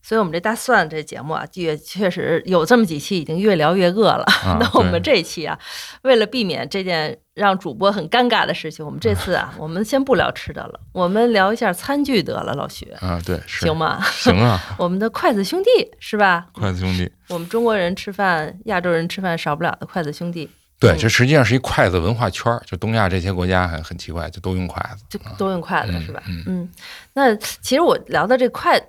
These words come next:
Speaker 1: 说筷子这个事情啊，我就忽然想起了很多年前的一个经历，就那会儿，因为缘由我想不起来了，就是倡导大家都带筷子，有那么一阵儿，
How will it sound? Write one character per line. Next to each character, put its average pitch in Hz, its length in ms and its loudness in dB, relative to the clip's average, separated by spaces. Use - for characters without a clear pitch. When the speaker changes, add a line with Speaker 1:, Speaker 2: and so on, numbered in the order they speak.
Speaker 1:
说 - 200 -6
筷 311 240 0
子 185 120 0
这 170 160 -2
个 - 160 -8
事 - 340 0
情 - 160 -6
啊， - 180 -8
我 151 160 -2
就 220 160 -4
忽 - 140 -2
然 311 140 4
想 254 200 0
起 262 100 -2
了 220 80 2
很 175 180 -2
多 220 120 2
年 247 220 4
前 180 380 0
的 254 120 4
一 156 140 -2
个 151 180 -2
经 175 280 -2
历， 156 160 -2
就 233 140 0
那 359 200 4
会 - 180 -2
儿， - 220 -2
因 339 200 0
为 320 320 0
缘 196 340 4
由 202 160 8
我 160 120 4
想 151 200 -6
不 160 60 -8
起 170 140 -12
来 - 160 -8
了， - 200 -6
就 262 120 -6
是 233 160 -2
倡 247 340 0
导 143 140 -4
大 202 200 -4
家 240 240 0
都 294 160 -4
带 294 200 -4
筷 339 380 0
子， - 180 -12
有 190 160 2
那 190 100 0
么 208 100 2
一 160 120 0
阵 165 160 0
儿， - 160 -2